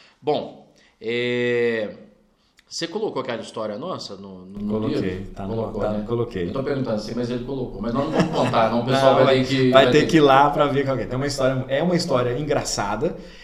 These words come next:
Speaker 2: e é uma história que a gente tá falando. Envolve um assassinato. O máximo que eu falo é isso.
Speaker 1: É.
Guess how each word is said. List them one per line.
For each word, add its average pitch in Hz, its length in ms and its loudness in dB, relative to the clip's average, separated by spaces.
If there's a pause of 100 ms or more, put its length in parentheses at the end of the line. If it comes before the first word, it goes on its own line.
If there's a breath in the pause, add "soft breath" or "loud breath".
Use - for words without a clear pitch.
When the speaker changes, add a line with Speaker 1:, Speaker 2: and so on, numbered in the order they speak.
(140 loud breath)
Speaker 2:
e 220 160 -2
é 170 60 6
uma 151 160 2
história 151 340 -2
que 170 60 -6
a 160 60 -6
gente 175 200 -4
tá 214 80 -8
falando. 254 480 -6
Envolve 123 460 -4 (100)
um 147 80 -12
assassinato. 180 760 -12 (160)
O 135 40 -16
máximo 127 320 -10
que 127 60 -12
eu 123 60 -10
falo - 240 -14
é - 80 -10
isso. 98 320 -14
Speaker 1:
É. 104 260 -6